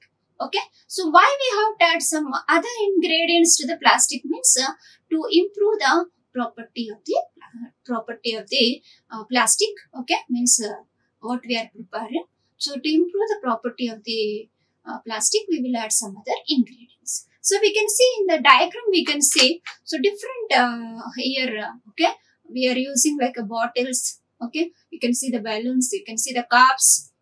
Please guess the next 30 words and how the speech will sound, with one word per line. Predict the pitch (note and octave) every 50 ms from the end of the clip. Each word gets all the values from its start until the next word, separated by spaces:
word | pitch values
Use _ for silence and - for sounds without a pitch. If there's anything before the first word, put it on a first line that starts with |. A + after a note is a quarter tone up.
| _ -
okay, | - B3 - E4+ F4 G4 - _ _ _ _ _ _ _ _ _ _ _ _ -
some | A#3+ - B3+ A3+ A#3+ B3
fork, | - B3+ B3+ B3+ C4 C4 - - C4 -
uh, | A3+ - -
spoon, | - - - - - C#4 C#4 C#4 C4+ C4 B3 - - B3+
okay. | B3 - E4+ F4+ F4 _ _ -
So | - - F#4 G4 D#4+
we | D#4+ E4+ F4+ G4+
are | G#4+ A4 G#4 G4+ - _ _ -
here, | A#3+ B3+ D4 D#4 F4 E4+ E4+ - _ _ _ _ _ _ -
uh, | - B3 B3 B3+ B3 A#3+ A#3+ A#3+ - -
taking | D#4 D4 D4 - F4 D#4+
a | D4+ - -
plastic | C4+ A#3+ G#3+ G#3 - - - F4+ F#4+ - - _ - - - -
and | - D#4+ G#4 G4+ E4
we | D#4
are | D4+ D#4+ E4+ E4+ _ _ _ _ _ -
manufacturing | B3 B3+ B3 C4 D4 D#4 - D4+ D4 D4 - - D#4 E4 E4+ G4+ - -
a | C#4+ C#4
number | D4 F4+ G4 G4+ G#4 G#4 G4+
of | G4 F#4+ D4
items, | A#3+ G#3+ G#3 - - B3 - - - - - _ _ _ - -
a | B3 B3+
number | C#4+ D4 D4 E4+ E4+ E4+
of | E4+ E4+ - -
items, | A#3+ A#3 - D#4+ F#4 G#4+ - - - - - _ _ _
and | - B3 A#3+ A#3
we | A3+ A#3 A#3
are | A3+ B3
using | A#3+ B3+ C#4 - - E4